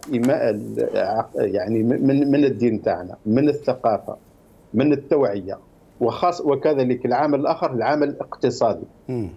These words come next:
Speaker 1: يعني واحد يحتاج، آه، م-، موبايل ولا يحتاج حاجة،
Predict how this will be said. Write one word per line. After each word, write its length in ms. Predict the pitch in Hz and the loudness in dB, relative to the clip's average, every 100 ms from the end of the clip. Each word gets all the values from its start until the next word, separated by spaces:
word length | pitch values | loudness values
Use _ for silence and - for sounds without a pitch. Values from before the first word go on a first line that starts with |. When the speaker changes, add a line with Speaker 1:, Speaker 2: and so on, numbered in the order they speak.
| - | -10
Speaker 1:
يعني 160 | 80 113 | -2 2
واحد 320 | 143 131 113 | 2 0 -2
يحتاج، 680 | 117 - 147 131 107 92 101 | -4 0 2 2 0 -4 -6
آه، 640 | 101 92 92 98 104 104 | -4 -4 -4 -4 -4 -4
م-، 520 | 101 110 - 101 - 110 | -2 -2 -2 -4 -4 0
موبايل 520 | 113 110 123 110 95 | 2 2 2 2 -2
ولا 160 | 98 | -4
يحتاج 380 | 101 - 110 98 | -4 -4 -4 -4
حاجة، 400 | - 104 107 165 | -4 -4 0 0